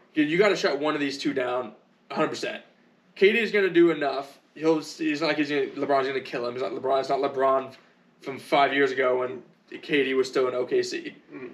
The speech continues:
Speaker 1: You're not gonna, you're not gonna kill him. But let, K D will, he'll diminish probably a little bit, but not enough. So you, that means you need to take either Kyrie or Harden extremely down.
Speaker 2: Yeah.
Speaker 1: And they don't have the defensive guys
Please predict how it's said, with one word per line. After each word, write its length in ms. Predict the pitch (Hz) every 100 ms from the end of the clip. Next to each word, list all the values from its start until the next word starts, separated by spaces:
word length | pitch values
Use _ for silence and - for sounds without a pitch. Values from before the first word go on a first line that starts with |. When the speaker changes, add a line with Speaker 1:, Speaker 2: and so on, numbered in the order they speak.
| -
Speaker 1:
You're 100 | 139
not 160 | 151 165
gonna, 140 | 160
you're 160 | 156 143
not 160 | 143
gonna 120 | 160 156
kill 340 | - 139 117
him. 100 | 120 - _ _ _ _ _ _ -
But 140 | 147 151
let, 220 | 147 -
K 140 | 175
D 160 | 170 165
will, 220 | 160 156
he'll 200 | 170 202
diminish 340 | 202 180 170 -
probably 200 | 180 160
a 40 |
little 180 | 139 127
bit, 300 | 131 - - _ _ _ _ _ -
but 120 | 151
not 260 | 151 143 139
enough. 420 | 139 127 - - _ _
So 160 | 151
you, 80 | 156
that 140 | 156
means 160 | 165 147
you 80 | 160
need 120 | 156
to 80 | 135
take 220 | 156 131
either 160 | 135 -
Kyrie 460 | 147 156 170 170
or 80 | 147
Harden 440 | 147 139 131 131 - - _ -
extremely 560 | 135 - - 151 139 127
down. 300 | 98 - - _ _ -
Speaker 2:
Yeah. 200 | 127 - - _ _ -
Speaker 1:
And 120 | 143
they 100 | 151
don't 260 | 147 143 147
have 180 | 143 135
the 60 |
defensive 360 | 131 131 127 123
guys 280 | 135 127